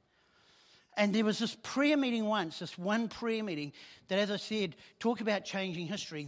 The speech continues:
This prayer meeting changed history. And it was a long prayer meeting. It actually took ten days. So, I mean, yeah, that, yeah, Wales, right, <laughs> eh? It's, you know, I mean, most of us, well, I kind of honestly can struggle sometimes with ten minutes.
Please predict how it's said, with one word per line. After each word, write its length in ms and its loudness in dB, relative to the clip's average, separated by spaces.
This 200 0
prayer 400 -6
meeting 320 -6
changed 480 -2
history. 440 -10
And 140 4
it 60 4
was 160 4
a 40 2
long 360 2
prayer 240 -2
meeting. 220 -4
It 60 -2
actually 360 -2
took 180 -8
ten 420 -4
days. 580 -2
So, 120 -6
I 40 2
mean, 160 2
yeah, 160 4
that, 200 2
yeah, 140 0
Wales, 400 2
right, 220 -2
<laughs> 20 0
eh? 80 0
It's, 240 2
you 140 0
know, 60 2
I 180 2
mean, 140 -2
most 240 2
of 80 -6
us, 240 -6
well, 160 -2
I 180 0
kind 180 -4
of 60 -6
honestly 300 -4
can 180 -10
struggle 280 -8
sometimes 340 -6
with 140 -12
ten 200 -10
minutes. 380 -14